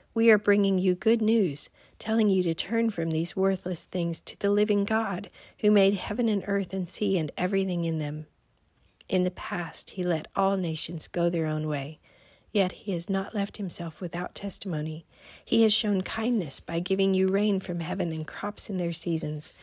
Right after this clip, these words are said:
He provides you with plenty of food and fills your hearts with joy."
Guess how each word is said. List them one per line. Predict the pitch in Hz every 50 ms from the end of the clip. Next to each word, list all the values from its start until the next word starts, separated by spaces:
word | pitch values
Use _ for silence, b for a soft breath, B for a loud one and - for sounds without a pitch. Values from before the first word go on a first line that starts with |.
| B B B B B B
He | - 220
provides | 214 - 220 208 - 202 196 202 208 -
you | - 185
with | 190 190 - -
plenty | - - 233 240 233 - 202 175
of | 156 -
food | - - 175 160 160
and | 165 170 180 -
fills | - 214 214 226 214 - -
your | 214 180
hearts | - - 170 175 156 - -
with | - 165 -
joy." | - - 165 156 139 139 147 151